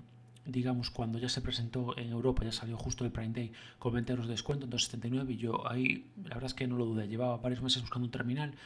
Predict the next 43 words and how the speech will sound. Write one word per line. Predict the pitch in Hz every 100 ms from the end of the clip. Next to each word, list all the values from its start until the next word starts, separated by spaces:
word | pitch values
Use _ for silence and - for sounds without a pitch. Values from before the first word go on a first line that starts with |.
| - - - -
para | - 120
sustituir, | 120 117 127 123
como | 127 113
os | 113
decía, | 120 127 110
a | -
mi | 117
Mi | 120 127
ocho | 131 120
Lite | 143 143 139 - - -
y | 127
cogí | 127 - 117
y, | 110 123 - 131 -
y | 139
me | 123
lo | 123
compré. | 110 110 107
La | 107
verdad | 117
es | 127
que, | 123 123
eh, | - 120 117 123 - -
no | 165 139
me |
arrepiento | 127 127 127 110 113 -
hasta | 123 113
ahora, | 117 117 - - - -
no | 127 127
le |
he | 131
encontrado | 127 131 123
ninguna | 123 120 120
pega, | 139 139 131 -
eh, | 120 117 127
no | 131
he |
notado | 135 131 127
nada | 120 117 113
raro | 117 120
ni | 117
en | 113
el |
software | 107 123 120 120 -